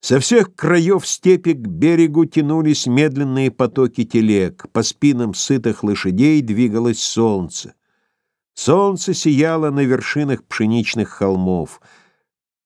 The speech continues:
Телеги тысячами точек спускались к Волге, рядом с лошадьми шагали гиганты в шерстяных фуфайках, потомки голландских фермеров, переселенных при Екатерине в приволжские урочища.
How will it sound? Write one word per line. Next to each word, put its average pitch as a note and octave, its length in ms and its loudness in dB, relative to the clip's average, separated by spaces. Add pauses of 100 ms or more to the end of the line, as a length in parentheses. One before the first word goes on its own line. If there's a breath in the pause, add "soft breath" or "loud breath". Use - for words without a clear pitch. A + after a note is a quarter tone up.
(400)
Телеги E3 440 4
тысячами E3+ 680 -2
точек D3 500 -2
спускались C3 640 -4
к - 100 -10
Волге, G#2 480 0
рядом A#2 300 -2
с - 120 -12
лошадьми A#2 560 -2
шагали B2 460 -2
гиганты A2+ 680 -2
в - 100 -12
шерстяных G#2+ 540 -4
фуфайках, C3 680 -4 (500 soft breath)
потомки D3 460 0
голландских C3 680 -2
фермеров, C#3 680 -2
переселенных A2+ 800 0
при G#2 200 0
Екатерине G2+ 580 -2
в F2+ 80 -8
приволжские F#2 680 -2
урочища. F2 680 -6